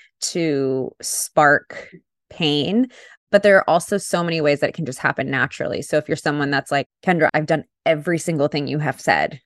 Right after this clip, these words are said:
on this podcast. I have followed every single tip. I've done your courses. Like, why am I still feeling this pain five months down the road?" And I will tell you, it's, it's completely normal. It's not something that you could have avoided.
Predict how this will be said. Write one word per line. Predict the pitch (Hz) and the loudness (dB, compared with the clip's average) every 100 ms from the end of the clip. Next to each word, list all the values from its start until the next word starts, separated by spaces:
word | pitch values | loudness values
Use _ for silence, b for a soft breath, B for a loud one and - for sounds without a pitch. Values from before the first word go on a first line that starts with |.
| _ | _
on | 156 147 | -4 -2
this | 147 | -4
podcast. | - - - - - | -6 -8 -4 -4 -2
I | 156 | -2
have | 151 - | -4 -2
followed | 156 139 - | 0 0 -2
every | 135 143 151 | -4 -2 -4
single | - 160 175 | -4 -4 -4
tip. | - 156 139 - b b b | 0 0 0 -4 b b b
I've | 131 | -4
done | 139 | 0
your | 147 160 | 0 0
courses. | 165 143 147 143 - | 0 0 -2 -8 -6
Like, | 135 117 _ _ _ _ _ _ | -6 -6 _ _ _ _ _ _
why | 185 175 160 151 | 2 6 6 4
am | 170 | 2
I | 151 | 0
still | 156 - | 0 0
feeling | 147 - 139 135 | 0 0 -2 -2
this | 135 - | -6 -10
pain | - 147 135 143 180 | -8 -6 -4 -4 -2
five | 165 135 | 2 2
months | 147 143 143 | 0 -6 -4
down | 135 135 | -4 -4
the | 135 | -2
road?" | 127 123 123 165 226 B B B B B _ - | -2 0 2 2 0 B B B B B _ -4
And | 165 | 2
I | 151 | 4
will | 156 160 | 4 2
tell | - 185 | 0 2
you, | 180 156 | 4 2
it's, | 139 147 - - | 2 0 -4 -4
it's | 160 - | -6 -4
completely | 165 147 170 156 | -10 -2 0 0
normal. | 151 143 139 | 0 -2 -2
It's | - | 0
not | 143 - | -2 -2
something | 170 160 156 | -8 -6 -4
that | - | -4
you | 135 | -6
could | - 156 | -6 -4
have | 143 - | -4 -4
avoided. | 151 131 147 139 147 185 247 269 | -6 -2 0 2 4 4 4 2